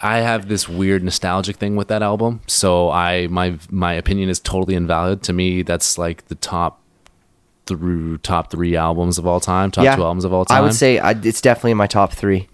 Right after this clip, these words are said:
Speaker 1: Yeah. What
Speaker 2: It
Speaker 1: is your
Speaker 2: might
Speaker 1: t-, what is your top three?
Speaker 2: In fact, I, w-, I might go as far to say if I had to pick, y-, these, these lists are stupid because they change it, or
Speaker 1: They are.
Speaker 2: depending how you feel.
Speaker 1: <laughs> Yeah,
Speaker 2: But
Speaker 1: sure.
Speaker 2: so I, it's good to keep, to zoom out a bit and maybe make it three or five.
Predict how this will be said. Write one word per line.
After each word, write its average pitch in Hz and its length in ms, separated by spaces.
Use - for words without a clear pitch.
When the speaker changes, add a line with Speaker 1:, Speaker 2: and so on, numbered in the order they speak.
Speaker 1:
Yeah. 87 200
What 92 180
Speaker 2:
It 131 40
Speaker 1:
is 139 60
your 160 60
Speaker 2:
might 185 60
Speaker 1:
t-, - 140
what 98 200
is 101 80
your 101 80
top 90 160
three? 80 200
Speaker 2:
In 120 140
fact, 160 340
I, 139 60
w-, 185 220
I 160 100
might 190 180
go 190 120
as 175 100
far 156 220
to 147 80
say 143 160
if 139 100
I 135 60
had 147 140
to 143 60
pick, - 300
y-, 123 340
these, 190 300
these 151 240
lists 143 180
are 131 40
stupid 98 420
because 107 260
they 123 120
change 117 440
it, 113 160
or 113 140
Speaker 1:
They 104 100
are. 98 60
Speaker 2:
depending 120 280
how 120 60
you 117 80
feel. 123 180
Speaker 1:
<laughs> - 40
Yeah, - 20
Speaker 2:
But 120 140
Speaker 1:
sure. - 120
Speaker 2:
so 165 80
I, 156 200
it's 170 160
good 196 220
to 202 80
keep, 180 280
to 160 120
zoom 151 240
out 143 100
a 123 60
bit 120 180
and 85 80
maybe 117 220
make 117 180
it 117 100
three 120 220
or 110 60
five. 107 440